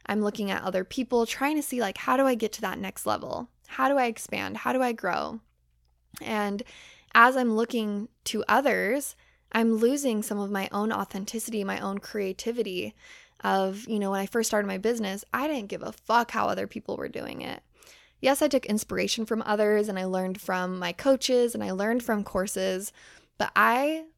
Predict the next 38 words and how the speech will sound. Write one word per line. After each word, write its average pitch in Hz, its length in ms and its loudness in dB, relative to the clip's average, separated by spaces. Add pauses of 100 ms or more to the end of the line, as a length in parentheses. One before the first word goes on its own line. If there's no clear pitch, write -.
(140)
did 202 240 2
things 269 340 -2
how 214 180 -4
I 196 180 2
fucking 226 360 -4
wanted 202 340 -4
to, 330 340 -2 (880)
and 240 120 -2
I 208 100 -2
didn't 202 380 0
care 208 340 0
what 226 180 4
anyone 196 240 -2
else 196 200 -4
was 220 100 -10
saying 220 420 -2
or 196 140 0
what - 300 -2
anyone 196 280 -2
else 101 220 -6
was 226 140 -8
doing. 76 400 -6 (880)
And 202 520 2
I, 208 260 -2 (160)
I 214 100 -2
truly 254 400 -2
did 233 160 -6
do 202 140 0
things 220 320 -2
in, 196 380 -4 (180)
in 202 180 0
my 202 180 0
own 185 340 -2
way. 202 460 -2 (480)
And 196 460 0
because 254 360 -4
of 277 120 -2
that, 202 360 -2